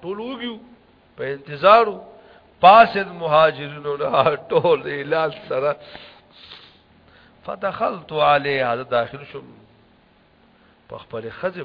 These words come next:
باندې جابر وي. فقلت ما یو وی حقا.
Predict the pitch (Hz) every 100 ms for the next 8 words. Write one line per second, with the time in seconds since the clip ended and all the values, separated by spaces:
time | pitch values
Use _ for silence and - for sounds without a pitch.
0 | 120 113 107 101 98 90 98 92 85 -
1 | _ - - 165 165 160 131 127 110 123
2 | 208 294 104 95 -